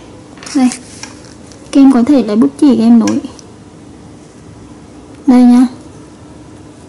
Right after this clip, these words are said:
Đây, thì nó đi thẳng lên phía trên này. Thì lúc này không đi vào mắt thì người này nó sẽ không thể nhìn thấy được bóng đèn. Đúng không?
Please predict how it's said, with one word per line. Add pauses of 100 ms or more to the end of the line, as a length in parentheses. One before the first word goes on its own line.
(2000)
Đây,
thì
nó
đi
thẳng
lên
phía
trên
này. (380)
Thì
lúc
này (140)
không
đi
vào
mắt
thì (260)
người
này
nó
sẽ
không
thể
nhìn
thấy
được
bóng
đèn. (1500)
Đúng
không?